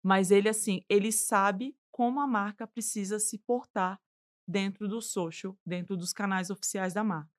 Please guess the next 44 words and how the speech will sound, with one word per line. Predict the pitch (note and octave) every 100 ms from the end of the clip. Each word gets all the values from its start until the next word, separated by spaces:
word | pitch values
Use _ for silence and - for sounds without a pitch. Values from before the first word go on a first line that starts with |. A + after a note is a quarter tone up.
| _ _ _ _ _ -
E | F#3+
quando | A#3
eu | C4
tô | C4+
falando, | C4+ A#3 A3
assim, | G#3+ A3
de | G3
se | -
portar, | G#3 G3 F#3+ A3 A#3+
é |
assim: | C4 - A3 F#3 F3 _ _
qual | - C#4+
a |
linguagem, | C#4 C4+ A#3+ A3+ G#3+ G#3 G#3+ G#3 G#3 _ _ -
né? | F#3+ G3 G3+ _ _
É, | G3 G3+ G3 F#3 F#3 F3+ F3+ F3+
você | G3 G#3 A3+
tem | A3 A3 A3
ali | G#3 G#3 G3+ G3 F#3 F#3 -
a | -
liberdade, | F#3+ G3 F#3+ F#3 E3+ G3+ F#3 F3
né, | F#3 F#3 F#3+ _ _
de | E3+ F#3
ser, | F#3+ G#3 F#3+ F#3
como | G3 F#3
fala, | G3+ F#3
mais | F3+ F3+ E3+
brincalhão, | F3+ E3+ F3+ F3+ F#3+ F#3+ F#3+ - _ -
você | F#3+
tem | G3+ G3
que |
ser, | - G3
tipo, | - G#3 F#3+ -
um | G3
pouco | G#3 G3+
mais | G3 F#3+ F#3
contido, | G3+ F#3 - - G3 F#3+ E3 F#3 - _ _
que | A#3+
momento | A3+ G#3 G3+ G3+
que | G3+
tá | F#3
essa | F3+ G3
marca, | F#3 E3+ F3+ G3
tal. | - -